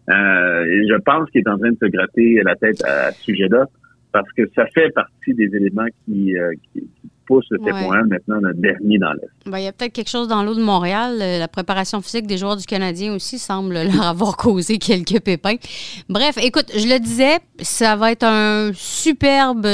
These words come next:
Speaker 2: samedi, euh, estival pour, euh, cette rentrée montréalaise. On va les prendre un à la fois, ces matchs-là, en espérant avoir de quoi se mettre sous la dent parce que la saison sera longue.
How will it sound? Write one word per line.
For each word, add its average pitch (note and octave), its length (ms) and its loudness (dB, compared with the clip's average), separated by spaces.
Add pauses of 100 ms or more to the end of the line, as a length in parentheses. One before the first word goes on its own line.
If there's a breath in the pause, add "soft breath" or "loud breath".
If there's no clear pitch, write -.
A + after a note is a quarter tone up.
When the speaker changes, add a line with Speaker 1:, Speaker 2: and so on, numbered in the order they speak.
Speaker 2:
samedi, G3+ 920 -2
euh, F#3 220 -4
estival G3 920 -2
pour, F3+ 240 -8
euh, F3 80 -2
cette - 260 -8
rentrée F3+ 460 -4
montréalaise. F#3 840 -2
On D#3+ 360 -4
va E3+ 180 -8
les F3 100 -4
prendre F#3+ 380 -4
un G#3+ 80 -2
à G#3+ 100 -2
la F#3+ 120 0
fois, G3+ 260 -4
ces G3+ 160 -8
matchs-là, F3+ 380 -6
en F3 100 -6
espérant E3+ 420 -6 (320 loud breath)
avoir G3+ 160 0
de G#3+ 80 2
quoi D4+ 160 2
se - 100 0
mettre C4+ 280 0
sous - 160 -6
la G3+ 160 0
dent G3+ 240 -4
parce A3+ 180 -6
que F#3+ 80 -6
la E3+ 160 -4
saison F3+ 360 -4
sera E3+ 300 -4
longue. G#3+ 360 -2